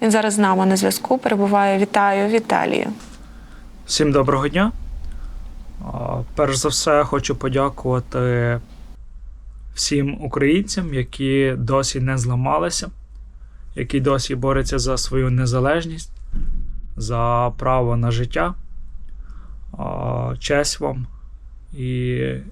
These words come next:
Speaker 2: я радий, що живу, а,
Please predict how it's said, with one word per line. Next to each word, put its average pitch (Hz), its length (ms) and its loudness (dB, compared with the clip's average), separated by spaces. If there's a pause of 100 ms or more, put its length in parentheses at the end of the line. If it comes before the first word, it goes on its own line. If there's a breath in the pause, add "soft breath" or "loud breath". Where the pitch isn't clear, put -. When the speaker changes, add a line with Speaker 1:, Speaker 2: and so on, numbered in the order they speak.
Speaker 2:
я 143 180 2
радий, 139 340 4
що 127 600 0 (800 soft breath)
живу, 156 540 6 (440)
а, 127 480 -2